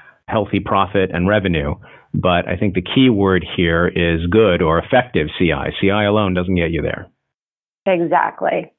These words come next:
Speaker 1: So tell us about some of the resources law firms are turning to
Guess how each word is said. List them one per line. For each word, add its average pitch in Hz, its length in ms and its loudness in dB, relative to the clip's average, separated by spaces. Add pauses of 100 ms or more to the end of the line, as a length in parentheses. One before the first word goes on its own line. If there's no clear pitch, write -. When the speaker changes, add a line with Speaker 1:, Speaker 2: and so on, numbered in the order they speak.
(480)
Speaker 1:
So 131 100 0
tell 160 240 0
us 190 80 0 (200)
about 110 320 0
some 127 100 2
of 117 60 0
the 101 80 -2
resources 98 560 -2
law 92 280 0
firms 90 280 -2
are 85 120 -4
turning 123 520 0
to 73 120 -4